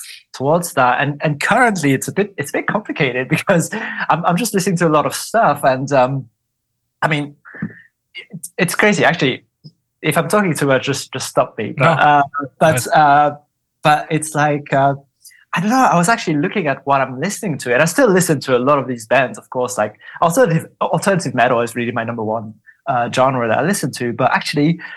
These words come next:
Speaker 1: um, yeah, I do listen to a lot of, <laughs> a lot of pop. I love pop. I, I, I adore pop. Um, so I <laughs> listen to a lot of that,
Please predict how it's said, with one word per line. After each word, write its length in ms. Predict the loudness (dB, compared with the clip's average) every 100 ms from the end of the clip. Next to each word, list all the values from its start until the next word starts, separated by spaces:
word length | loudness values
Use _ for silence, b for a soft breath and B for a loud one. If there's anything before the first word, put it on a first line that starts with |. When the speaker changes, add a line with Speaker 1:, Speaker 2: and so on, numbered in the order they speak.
| B B 0
Speaker 1:
um, 480 | 2 2 0 -4 -10 -8
yeah, 220 | -4 -2 -2
I 100 | -4
do 200 | -2 -2
listen 300 | -4 -4 -6
to 180 | -4 -6
a 40 |
lot 240 | 0 0 0
of, 180 | -2 -2 -4
<laughs> 140 | -2
a 320 | 0 0 2 2
lot 180 | 2
of 60 | 2
pop. 160 | 2 4
I 60 |
love 220 | 2 0
pop. 300 | 0 -2 -4 -2
I, 140 | -2
I, 200 | 0 -2 -2
I 260 | -2 -4
adore 320 | -4 -8 -10 -10
pop. 260 | -10 -12 _ 0
Um, 800 | 2 4 4 2 0 -6 -8 -8
so 160 | -2 2
I 160 | 2
<laughs> 40 | 0
listen 220 | 0 0
to 180 | 0 0
a 40 |
lot 140 | 0 -4
of 140 | -4
that, 380 | -2 0 -2